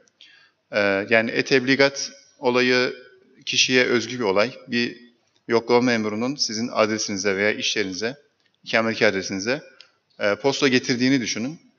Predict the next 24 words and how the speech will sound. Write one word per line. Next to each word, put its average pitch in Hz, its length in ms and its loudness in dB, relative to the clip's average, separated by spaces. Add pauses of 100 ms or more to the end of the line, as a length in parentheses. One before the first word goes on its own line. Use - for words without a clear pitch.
(280)
E, 117 140 -4
bu 139 80 -2
şekilde 90 680 0
buna, 117 380 0 (180)
buna 127 280 0
binaen, 98 300 2
yani 92 220 -4
bu 117 100 -2
düşünceyle 123 420 2
sistem 98 320 -2
işliyor. 120 400 -6 (280)
Kişiye 139 320 2
özel 120 340 2
bir 98 40 -8
şey. 151 260 -6 (420)
Dolayısıyla 135 380 0
kişinin 143 340 -2
muhakkak 143 440 2
bir 143 80 -6
iradesinin 127 480 0
aranması 120 420 4
gerekiyor 110 520 0
bu 104 80 -10
konuda. 113 440 0